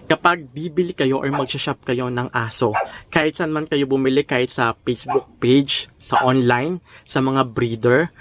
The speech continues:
sa arangke, or kahit saan lugar, ito dapat yung tandaan nyo kapag magsha-shop kayo ng aso.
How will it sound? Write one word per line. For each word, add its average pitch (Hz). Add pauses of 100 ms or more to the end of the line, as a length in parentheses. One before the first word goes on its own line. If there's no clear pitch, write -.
(140)
sa -
arangke, 131
or 143
kahit 175
saan 170
lugar, 143
ito -
dapat 131
yung 143
tandaan 131
nyo 117
kapag 123
magsha-shop 131
kayo 120
ng 120
aso. 113